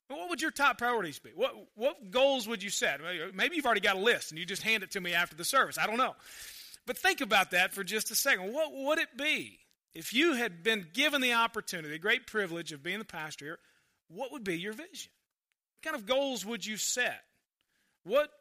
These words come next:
what would you do if you could accomplish anything? What would it be? I mean, what really would make you happy if you were the pastor at Elm Grove? What would make me happy if this happened? Or if we did this? Or if that person weren't here anymore? I don't know. What, what would it be?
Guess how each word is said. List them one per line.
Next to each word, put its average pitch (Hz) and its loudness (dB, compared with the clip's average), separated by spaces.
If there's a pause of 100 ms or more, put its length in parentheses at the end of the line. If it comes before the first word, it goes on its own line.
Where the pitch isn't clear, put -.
what 226 -4
would 202 -8
you 214 -2
do 170 -2
if 190 -4
you 247 -6
could 262 -8
accomplish 220 -8
anything? 165 -8
What 254 -6
would 190 -8
it 190 -10
be? 226 -12 (960)
I 196 -6
mean, 220 -2
what 262 -4
really 277 2
would 220 0
make 214 -2
you 202 -6
happy 156 -10
if 139 -16
you 185 -10
were 185 -8
the 156 -12
pastor 143 -12
at 131 -18
Elm 135 -14
Grove? 123 -18 (220)
What 233 -2
would 226 4
make 208 0
me 190 -4
happy 175 -6
if 127 -16
this 156 -8
happened? 104 -20 (340)
Or 180 -4
if 156 -8
we 226 2
did 196 2
this? 165 -4 (400)
Or 175 -6
if 170 -4
that 247 0
person 220 -2
weren't 202 -6
here 190 -2
anymore? 120 -12
I 208 2
don't 269 0
know. 233 2
What, 240 4
what 277 6
would 302 2
it 226 0
be? 185 6